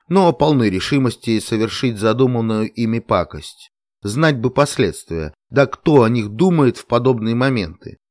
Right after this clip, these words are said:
Решено разумом, что алкоголем одурманен, значит, нужно делать и ни шагу назад.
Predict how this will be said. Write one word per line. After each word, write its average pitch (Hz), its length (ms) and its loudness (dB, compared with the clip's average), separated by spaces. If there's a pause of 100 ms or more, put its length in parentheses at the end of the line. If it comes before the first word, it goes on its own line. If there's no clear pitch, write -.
(160)
Решено 185 540 4
разумом, 117 560 2 (160)
что - 280 2
алкоголем 120 580 4
одурманен, 101 680 -2 (160)
значит, 170 420 -4
нужно 147 300 2
делать 110 380 2
и 113 40 0
ни 117 120 0
шагу 147 340 4
назад. 87 440 -2